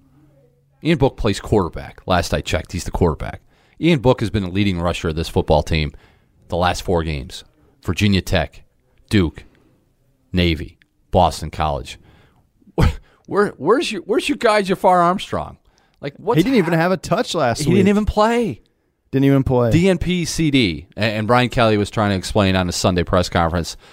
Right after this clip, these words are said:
Speaker 1: his tel-, his conference call with the media. "Well, don't, don't read into it. He's not in the doghouse.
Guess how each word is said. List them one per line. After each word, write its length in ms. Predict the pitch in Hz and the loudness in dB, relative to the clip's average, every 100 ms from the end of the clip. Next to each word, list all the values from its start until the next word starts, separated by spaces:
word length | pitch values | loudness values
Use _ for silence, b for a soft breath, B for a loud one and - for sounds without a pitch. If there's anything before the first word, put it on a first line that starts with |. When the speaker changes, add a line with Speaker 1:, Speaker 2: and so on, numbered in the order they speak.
| b | b
Speaker 1:
his 160 | 95 - | -8 -2
tel-, 180 | 101 90 | -2 -2
his 180 | 92 | -6
conference 360 | - 92 90 80 | -4 -4 -4 -6
call 280 | - 87 82 | 0 2 2
with 100 | 80 | -2
the 80 | 85 | -6
media. 320 | 87 85 78 | -6 -6 -2
"Well, 460 | 110 104 92 95 85 | -2 0 -2 -6 -4
don't, 280 | 107 123 | -2 -2
don't 200 | 101 127 | 0 0
read 120 | 123 123 | 2 2
into 280 | 123 110 | 0 -2
it. 60 | 95 | -4
He's 120 | 95 | -6
not 160 | 104 110 | -2 -2
in 120 | 107 | -2
the 80 | 98 | -4
doghouse. 680 | 85 98 98 90 92 90 | -2 0 0 -2 -4 -4